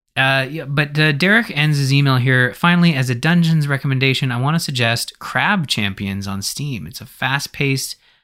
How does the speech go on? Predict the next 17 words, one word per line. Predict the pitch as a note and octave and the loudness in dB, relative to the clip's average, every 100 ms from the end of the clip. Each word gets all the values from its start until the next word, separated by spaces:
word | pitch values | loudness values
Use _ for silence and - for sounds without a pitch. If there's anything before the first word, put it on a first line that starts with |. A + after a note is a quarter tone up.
| _ | _
movement-based | C3 E3 A3 G#3+ D#3 C#3 C3+ - | 0 4 6 4 4 2 2 0
game | C3+ C3 C3 | 0 2 2
where | A#2+ | 0
you're | A#2 A2 | -2 -4
a | G#2 | -6
crab | - E3 F#3 E3+ | -2 0 2 0
with | C3 | -2
a | |
gun | A#2+ C3+ D3 D3 D#3 - _ _ _ | -2 0 2 2 -2 -6 _ _ _
trying | - C3 D3+ | -2 0 -2
to | |
fight | C#3+ B2+ B2+ | -4 -2 2
off | B2+ B2 | 0 0
hordes | - B2+ C3 A2+ | -4 -2 -2 -2
of | G#2 G2+ | -4 -4
random | B2 C3+ C3 B2 | -2 0 -2 -4
creatures. | - D#3+ - G2+ F#2+ G2+ - | -4 -6 -6 -6 -8 -10 -14